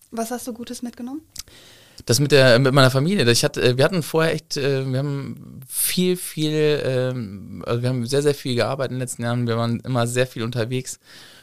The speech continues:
Speaker 2: Und, ähm, ich hatte auf einmal von heute auf, äh, morgen hatte ich sehr, sehr viel Zeit für die Familie und war auch da so ein bisschen konfrontiert. Du musst jetzt und, äh, jeden, das war sieben Monate lang, eigentlich, äh, kennt ja vielleicht jeder Familien-, äh, also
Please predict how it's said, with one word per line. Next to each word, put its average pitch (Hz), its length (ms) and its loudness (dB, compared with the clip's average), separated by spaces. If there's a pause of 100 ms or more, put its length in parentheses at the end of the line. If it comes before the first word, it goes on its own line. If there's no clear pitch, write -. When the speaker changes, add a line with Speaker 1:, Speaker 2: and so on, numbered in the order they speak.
(140)
Speaker 2:
Und, 120 480 4
ähm, 113 580 -2 (180)
ich 120 180 -2
hatte 156 140 0
auf 131 100 0
einmal 143 280 0
von 127 220 -2
heute 135 160 0
auf, 117 120 -6
äh, 113 220 -2
morgen 120 380 0
hatte 127 120 -4
ich 123 80 -6
sehr, 135 280 0
sehr 139 100 2
viel 123 180 -4
Zeit 139 280 -6
für 117 80 -8
die 113 80 -4
Familie 117 600 -2
und 110 300 -2 (120)
war 120 100 6
auch 135 60 0
da 127 400 0
so 143 120 -10
ein 131 60 -4
bisschen 139 220 -8
konfrontiert. 127 560 -4 (480)
Du - 100 -10
musst 127 420 0
jetzt - 380 2 (480)
und, 131 300 4
äh, 117 240 6
jeden, 139 400 2
das 120 160 2
war 117 240 2 (220)
sieben 131 220 0
Monate 123 320 4
lang, 139 280 -2
eigentlich, 127 380 -2
äh, 117 240 -4
kennt 123 200 -6
ja 117 80 0
vielleicht 110 320 -4
jeder 113 400 2
Familien-, 120 600 -4
äh, 80 180 -8
also 101 260 -4